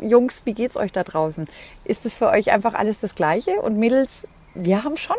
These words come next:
Abstufungen mit der Farbe, ne? Wir machen da auch den Unterschied. Das ist nicht einfach nur rot oder pink oder so.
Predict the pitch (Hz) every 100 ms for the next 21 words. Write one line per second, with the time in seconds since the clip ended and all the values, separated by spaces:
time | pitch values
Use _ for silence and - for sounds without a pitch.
0 | 508 165 - - 151 151 151 143 135 143
1 | - 127 120 123 123 170 262 - - -
2 | - - - - 208 226 277 330 - 320
3 | 311 302 392 196 - 170 180 220 254 330
4 | 277 262 262 247 240 254 269 262 254 -
5 | 262 208 - 170 143 135